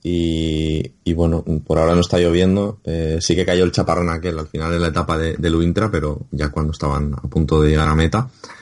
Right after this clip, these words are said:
Y eso puede ser un factor muy importante, ¿no? Porque, como tú dices, País Vasco, mucha carretera,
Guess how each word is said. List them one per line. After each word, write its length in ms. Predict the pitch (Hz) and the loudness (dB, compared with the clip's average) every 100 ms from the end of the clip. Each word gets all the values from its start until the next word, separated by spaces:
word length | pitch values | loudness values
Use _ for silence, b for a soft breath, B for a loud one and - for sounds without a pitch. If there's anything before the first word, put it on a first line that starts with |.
| B B B B B | B B B B B
Y 220 | - 92 95 | 2 4 6
eso 180 | - | 4
puede 120 | 117 117 | 2 2
ser 80 | |
un 60 | 120 | 2
factor 240 | 98 98 | 2 0
muy 100 | 92 | 0
importante, 580 | 90 85 78 95 87 80 | 0 -2 -2 0 0 -2
¿no? 140 | 85 95 | -4 -4
Porque, 920 | 87 - 87 85 85 82 85 82 - _ - | -6 -2 -2 0 0 0 0 -2 -6 _ -6
como 180 | 85 78 | -4 0
tú 120 | 90 | 2
dices, 540 | 98 104 107 - - _ _ - | 2 2 0 -2 -12 _ _ -4
País 220 | 82 87 | -2 0
Vasco, 480 | 98 98 95 95 90 | -2 -2 -4 -4 -4
mucha 260 | 80 80 | -6 -8
carretera, 640 | 82 78 73 80 78 78 | -8 -6 -4 -4 -2 -4